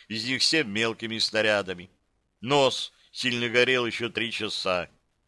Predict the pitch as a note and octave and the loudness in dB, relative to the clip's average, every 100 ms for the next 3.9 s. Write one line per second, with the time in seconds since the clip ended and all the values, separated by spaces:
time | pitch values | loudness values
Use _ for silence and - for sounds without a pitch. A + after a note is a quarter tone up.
0 | _ _ _ - A#2+ A2+ A#2+ B2+ A#2 A#2 | _ _ _ 2 4 6 4 4 2 0
1 | A2+ A2 G2+ A2 A2 A#2 C3+ - G2+ F2+ | 0 -2 2 2 4 2 0 -6 -6 -6
2 | _ _ _ - A2+ A2 G#2+ G#2 - - | _ _ _ -2 0 2 0 -4 -6 -2
3 | G#2+ G2 G2 G2 F#2+ G#2 A#2+ B2+ G#2 | -2 -2 -2 -2 -2 -2 -4 -4 -10